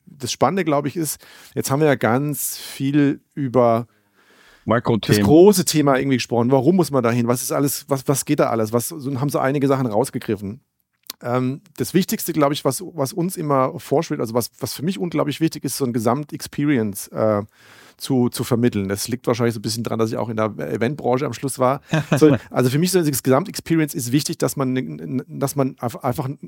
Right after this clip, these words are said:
Speaker 1: unglaublich spannendes Erlebnis hat, weil man einfach durch alle Bereiche einmal durch, durchgeschleust wird, ne? Und das heißt, wir fangen zum Beispiel in Peking dann oft an, also klar machen wir ein bisschen Sightseeing, es gibt ein bisschen Kultur, ein bisschen Hintergründe.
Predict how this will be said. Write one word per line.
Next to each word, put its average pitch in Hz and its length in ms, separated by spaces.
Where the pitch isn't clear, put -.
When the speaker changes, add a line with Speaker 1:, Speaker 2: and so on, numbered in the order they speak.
Speaker 1:
unglaublich 147 560
spannendes 156 680
Erlebnis 143 480
hat, 123 160
weil 123 120
man - 120
einfach 131 220
durch - 220
alle 131 200
Bereiche 123 560
einmal 123 340
durch, 135 460
durchgeschleust 123 1200
wird, 98 220
ne? 175 180
Und 147 140
das 135 180
heißt, 139 180
wir 131 100
fangen 147 380
zum - 120
Beispiel 139 200
in 127 60
Peking 143 320
dann 123 220
oft - 260
an, 135 140
also 117 140
klar 131 240
machen 143 140
wir 139 60
ein - 20
bisschen 143 180
Sightseeing, 120 460
es 117 100
gibt - 140
ein - 20
bisschen 143 240
Kultur, 131 380
ein 120 40
bisschen 139 240
Hintergründe. 123 680